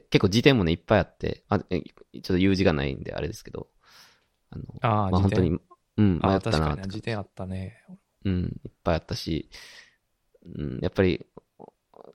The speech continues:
Speaker 1: なんやろな。まあ、いい意味では、すごい知的好奇心の多い一年やったから、なんか、うん、まあ、ジェンダー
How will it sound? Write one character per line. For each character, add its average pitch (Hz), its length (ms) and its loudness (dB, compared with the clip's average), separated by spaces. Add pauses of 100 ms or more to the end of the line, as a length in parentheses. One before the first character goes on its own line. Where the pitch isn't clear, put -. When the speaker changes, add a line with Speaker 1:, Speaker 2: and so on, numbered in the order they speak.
Speaker 1:
な 85 100 -6
ん 87 40 -2
や - 60 -4
ろ 78 80 -8
な。 - 160 -14 (1800)
ま 110 100 2
あ、 - 80 0
い 117 80 4
い - 20 6
意 135 40 4
味 123 80 4
で 95 80 6
は、 73 280 -2
す - 120 -6
ご 101 80 6
い 92 60 0
知 - 80 -14
的 - 200 -2
好 95 160 -4
奇 - 80 -6
心 87 160 0
の 80 100 0
多 85 80 4
い 67 180 -4
一 - 160 -16
年 82 60 -4
や - 40 -6
っ - 40 -14
た - 80 -4
か - 80 -6
ら、 - 180 -14 (760)
な - 60 -18
ん - 20 -20
か、 - 120 -20 (400)
う - 60 -20
ん、 - 100 -20 (840)
ま 87 80 -4
あ、 87 40 -4
ジ 107 80 4
ェ 104 40 6
ン 101 100 2
ダ 95 200 2
ー - 40 -20